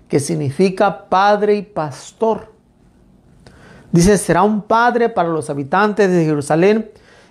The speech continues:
y para la casa de Judá. O sea que si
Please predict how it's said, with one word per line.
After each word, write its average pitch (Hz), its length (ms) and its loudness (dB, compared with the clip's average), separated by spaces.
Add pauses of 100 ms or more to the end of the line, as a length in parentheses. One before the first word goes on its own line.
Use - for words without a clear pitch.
(100)
y 247 140 4
para 240 340 2
la 190 240 0
casa 190 400 -2
de 160 80 -6
Judá. 120 380 -14 (1500)
O 143 100 0
sea 190 380 2
que 156 400 -2
si 156 540 -2